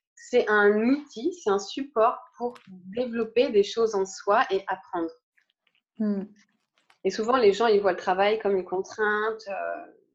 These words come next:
Speaker 1: peut-être pas d'une manière, euh, euh, comment dire, euh, j'ai le mot, en fait, éclairée. Je sais pas pourquoi
Speaker 2: Ouais.
Speaker 1: je dis ça, d'une manière éclairée.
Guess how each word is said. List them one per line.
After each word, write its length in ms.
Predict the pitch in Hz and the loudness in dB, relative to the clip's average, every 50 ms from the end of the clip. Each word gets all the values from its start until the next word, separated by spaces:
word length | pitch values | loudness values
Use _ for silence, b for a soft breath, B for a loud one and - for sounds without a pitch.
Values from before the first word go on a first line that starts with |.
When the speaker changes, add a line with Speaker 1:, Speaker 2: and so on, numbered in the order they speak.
| _ _ _ _ _ | _ _ _ _ _
Speaker 1:
peut-être 320 | - 285 285 349 349 359 | -4 0 0 0 0 2
pas 140 | - 330 320 | 2 2 2
d'une 180 | 269 277 277 269 | 2 2 2 2
manière, 580 | 262 262 254 254 262 277 277 285 285 269 240 240 | 2 4 2 2 2 0 0 -2 -2 -2 0 0
euh, 420 | 233 226 220 208 208 208 208 208 202 208 - - - - _ _ _ _ _ _ _ _ _ _ _ _ _ _ _ _ _ _ _ - | 2 4 4 2 2 2 0 -2 -2 -6 -10 -18 -20 -20 _ _ _ _ _ _ _ _ _ _ _ _ _ _ _ _ _ _ _ -6
euh, 280 | 170 180 180 185 185 185 | -2 0 2 2 0 0
comment 220 | - 202 196 196 | 0 0 0 0
dire, 320 | 190 185 190 214 214 202 196 | 0 0 0 -2 -2 -2 -4
euh, 380 | 190 190 180 180 175 170 170 - | -4 -4 -4 -4 -4 -6 -8 -8
j'ai 200 | - 185 202 196 | -6 -2 0 2
le 120 | 190 185 | 2 2
mot, 160 | 190 208 226 233 | 4 4 2 2
en 80 | 202 | 2
fait, 180 | 208 214 202 208 - | 0 0 -2 -2 -4
éclairée. 460 | 202 202 - - 196 196 214 220 220 - _ _ _ | -6 -4 -4 -4 -4 -2 -4 -4 -6 -8 _ _ _
Je 140 | - - - | -20 -18 -10
sais 140 | 185 - 190 | -6 -4 0
pas 120 | 190 208 220 | 0 0 0
pourquoi 240 | 220 208 202 190 | 0 -2 -2 0
Speaker 2:
Ouais. 80 | 190 226 - | 0 0 -2
Speaker 1:
je 160 | 190 180 175 | -4 -6 -6
dis 120 | 175 175 - - - - | -6 -8 -10 -12 -6 -2
ça, 100 | 196 202 | -2 0
d'une 160 | 202 196 202 190 | 2 4 4 4
manière 280 | 190 190 220 247 254 | 6 6 4 4 2
éclairée. 460 | 240 220 - - - 202 185 175 170 | 0 -4 -8 -6 -6 -4 -4 -6 -8